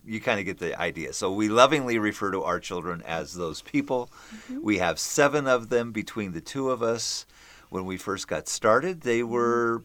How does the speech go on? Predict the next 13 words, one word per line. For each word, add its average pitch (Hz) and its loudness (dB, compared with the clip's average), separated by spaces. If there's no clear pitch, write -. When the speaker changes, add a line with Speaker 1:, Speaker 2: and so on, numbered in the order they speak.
Speaker 1:
preteen, 127 -8
early 113 2
twenties. 127 -4
Speaker 2:
Yeah, 233 2
Speaker 1:
And 156 2
Speaker 2:
out 240 10
of 226 8
our 226 8
Speaker 1:
now 220 4
Speaker 2:
seven, 240 6
there 185 -4
were 190 -4
five 196 8